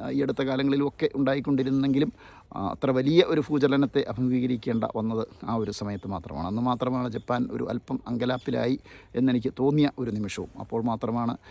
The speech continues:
ഇവിടുത്തെ ചില ബുദ്ധിമുട്ടുകൾ, എങ്കിൽ പോലും എനിക്ക് വീട്ടിൽ ഒരു, ആ, അരമണിക്കൂർ നേരത്തെ പവർ കട്ട് മാത്രമാണ് അന്ന് ഉണ്ടായത്. ആ, അല്ലാതെ വേറെ യാതൊരു ബുദ്ധിമുട്ടുകളും ഇവിടെ അനുഭവപ്പെട്ടില്ല. പക്ഷേ ഇത് പ്രധാനമായിട്ട്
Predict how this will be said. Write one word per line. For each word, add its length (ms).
ഇവിടുത്തെ 320
ചില 260
ബുദ്ധിമുട്ടുകൾ, 600
എങ്കിൽ 200
പോലും 340
എനിക്ക് 240
വീട്ടിൽ 440
ഒരു, 440
ആ, 220
അരമണിക്കൂർ 680
നേരത്തെ 400
പവർ 260
കട്ട് 100
മാത്രമാണ് 580
അന്ന് 200
ഉണ്ടായത്. 540
ആ, 240
അല്ലാതെ 420
വേറെ 220
യാതൊരു 360
ബുദ്ധിമുട്ടുകളും 460
ഇവിടെ 360
അനുഭവപ്പെട്ടില്ല. 560
പക്ഷേ 260
ഇത് 240
പ്രധാനമായിട്ട് 920